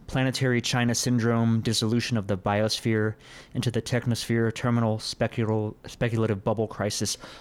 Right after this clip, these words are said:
ultraviolet, ultravirus and revolution stripped of all its Christian socialist eschatology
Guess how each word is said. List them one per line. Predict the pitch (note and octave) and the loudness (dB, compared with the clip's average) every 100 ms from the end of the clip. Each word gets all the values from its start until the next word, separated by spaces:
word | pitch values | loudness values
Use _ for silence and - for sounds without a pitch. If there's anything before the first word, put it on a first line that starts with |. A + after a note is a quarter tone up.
| - | -4
ultraviolet, | - D3+ D#3 C3 B2+ A#2 A#2+ - - - - - | 0 2 2 2 4 4 2 -2 -16 -20 -8 -2
ultravirus | C3 - A#2 A2+ A2+ A2+ G#2 | -2 0 0 2 2 0 -2
and | G2+ | -2
revolution | G#2 G#2+ A2+ - A2 | 0 2 0 0 -4
stripped | - B2 B2 | -2 -2 -2
of | A2 | 0
all | G#2+ G#2+ | 0 -2
its | - | -4
Christian | - C#3 - C3 A#2 | -2 0 2 2 2
socialist | - C3 A#2+ A#2+ A#2 - A#2 | 0 0 0 0 0 -2 -6
eschatology | - A2 - G#2+ A2 G#2+ G#2 | -4 -6 -2 0 0 0 -2